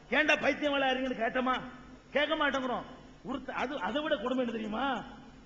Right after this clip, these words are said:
அடி அடி நைய புடைச்சி உளுந்துருவாரு, ரத்தமெல்லாம் ஊத்தும், போன மாதிரி கிடப்பான். திடீர்னு அங்க இருந்துகிட்டு ஒரு காதலி ஒரு சத்தம் போடும், அவர் பேரை சொல்லி, "டீ எந்திரிப்பாரு", கை காலெல்லாம் ஓடும். ரத்தம்.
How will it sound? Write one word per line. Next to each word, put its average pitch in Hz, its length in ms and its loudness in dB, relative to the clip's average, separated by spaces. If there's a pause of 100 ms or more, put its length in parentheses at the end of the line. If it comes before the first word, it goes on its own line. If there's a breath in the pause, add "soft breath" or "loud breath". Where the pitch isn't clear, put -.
(140)
அடி 175 240 -6
அடி 220 120 -2
நைய 196 260 0
புடைச்சி 196 500 -4 (720)
உளுந்துருவாரு, 269 460 -2 (720)
ரத்தமெல்லாம் 196 520 2
ஊத்தும், 247 320 0 (200)
போன 233 200 2
மாதிரி 240 240 4
கிடப்பான். 220 400 2 (540)
திடீர்னு 262 360 2
அங்க 226 240 6
இருந்துகிட்டு 269 420 6
ஒரு 233 160 4
காதலி 247 360 6
ஒரு 226 120 4
சத்தம் 226 300 2
போடும், 226 260 6 (1000)
அவர் 170 140 -2
பேரை 262 220 8
சொல்லி, 240 300 2 (600)
"டீ 254 120 6
எந்திரிப்பாரு", 262 400 8 (640)
கை 156 120 -6
காலெல்லாம் 180 340 -4
ஓடும். 196 300 0 (520)
ரத்தம். 151 280 0